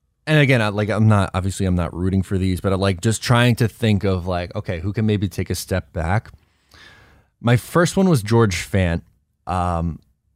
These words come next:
and it's because I think he played at such a high level last year at left tackle, and it feels like an outlier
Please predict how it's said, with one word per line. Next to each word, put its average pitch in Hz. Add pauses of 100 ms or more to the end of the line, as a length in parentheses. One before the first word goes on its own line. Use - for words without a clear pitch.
(300)
and 117
it's 101
because 120
I 107
think 123
he 127
played 127
at 107
such -
a 117
high 95
level 87
last 82
year 85
at 80
left 82
tackle, 104 (340)
and 120
it 110
feels 185
like 127
an 104
outlier 98